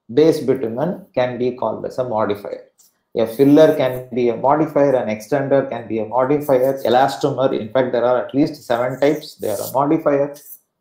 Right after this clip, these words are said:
Plastomers, some six types, modifier. Crumb rubber is a modifier. Oxidants and antioxidants, they are modified.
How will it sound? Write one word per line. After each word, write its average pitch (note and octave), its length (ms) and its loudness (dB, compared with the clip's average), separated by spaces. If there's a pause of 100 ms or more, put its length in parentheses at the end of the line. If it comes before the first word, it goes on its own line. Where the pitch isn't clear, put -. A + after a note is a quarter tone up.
(100)
Plastomers, C3+ 840 -2
some A#2 200 -6
six - 280 -6
types, C#3+ 400 -2
modifier. C#3 720 2 (520)
Crumb C3+ 260 0
rubber C#3+ 340 4
is C#3 140 2
a C#3+ 80 0
modifier. C3 800 0 (100)
Oxidants C#3 640 0
and B2+ 180 -2
antioxidants, B2+ 880 0
they A#2 140 4
are B2 180 4
modified. B2 560 -2